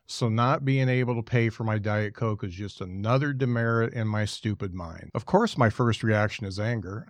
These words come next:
I'm staring lasers at the lady in front of me. Good for you, Janet, for spending a dollar to make you feel like you're the universe's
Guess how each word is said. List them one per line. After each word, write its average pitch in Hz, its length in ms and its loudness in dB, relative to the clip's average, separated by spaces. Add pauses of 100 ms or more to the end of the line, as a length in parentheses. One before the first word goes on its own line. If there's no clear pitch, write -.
I'm 117 220 -4
staring 131 840 0
lasers 107 580 2
at 101 120 -8
the 107 80 -8
lady 104 320 -2
in 101 120 -4
front 104 300 -4
of 87 60 -10
me. 85 140 -12
Good 190 260 -4
for - 160 -2
you, 104 280 0
Janet, 98 460 -4
for 107 140 -4
spending 123 480 0
a 107 60 -2
dollar 107 440 4
to 98 60 -4
make 110 320 -2
you 117 140 0
feel 113 280 -2
like 101 280 -4
you're 113 420 0
the 104 220 -8
universe's 107 880 -2